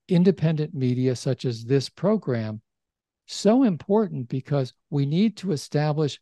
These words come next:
far better communication from and among the grassroots so that we can understand our historical moment.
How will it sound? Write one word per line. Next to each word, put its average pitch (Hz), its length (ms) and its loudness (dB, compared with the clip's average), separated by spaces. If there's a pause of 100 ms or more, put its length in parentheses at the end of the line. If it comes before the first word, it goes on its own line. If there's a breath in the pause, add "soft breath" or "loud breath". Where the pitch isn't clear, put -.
(100)
far 196 760 -2 (240)
better 156 300 2
communication 139 1040 -4 (400)
from 165 520 0
and 135 140 -4
among 131 360 -2
the 131 100 -4
grassroots 131 840 -2 (240 soft breath)
so 170 180 0
that 170 60 2
we 165 120 0
can 175 140 -2
understand 180 560 0
our 151 200 -2
historical 147 580 -4
moment. 147 460 -4